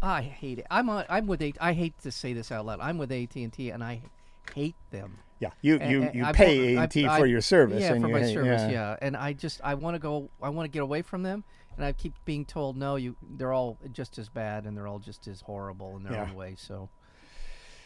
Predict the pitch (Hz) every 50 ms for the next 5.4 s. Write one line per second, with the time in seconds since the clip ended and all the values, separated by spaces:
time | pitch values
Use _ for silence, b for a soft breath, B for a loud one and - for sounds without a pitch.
0 | b b b - 175 202 226 220 202 190 180 165 160 139 147 147 139 131 127 120
1 | 104 104 101 101 98 95 90 B B B B B - 147 131 127 135 147 135 123
2 | 127 131 131 143 160 143 110 101 107 - b b b b b b - 196 214 214
3 | 202 208 196 180 160 143 147 151 190 190 190 - 190 180 180 165 160 170 160 143
4 | - - - - 214 208 202 202 190 175 - - 196 175 165 160 147 139 135 -
5 | - - - - - - - 135